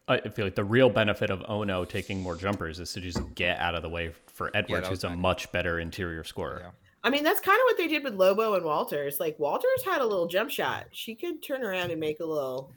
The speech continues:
Speaker 3: a little jumper.
Speaker 2: And, like, side note, exactly what Megan said about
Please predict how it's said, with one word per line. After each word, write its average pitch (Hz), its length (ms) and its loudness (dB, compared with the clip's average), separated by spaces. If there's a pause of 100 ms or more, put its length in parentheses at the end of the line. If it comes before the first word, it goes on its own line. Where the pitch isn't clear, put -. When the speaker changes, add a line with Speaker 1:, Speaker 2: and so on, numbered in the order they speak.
Speaker 3:
a 175 40 -4
little 151 240 0
jumper. 151 580 -2 (500)
Speaker 2:
And, 113 220 -16
like, 123 160 -8 (420)
side 123 380 0
note, 101 220 -4
exactly 117 580 0
what 113 420 -2 (300)
Megan 107 600 -6
said 98 520 -4
about 95 560 -2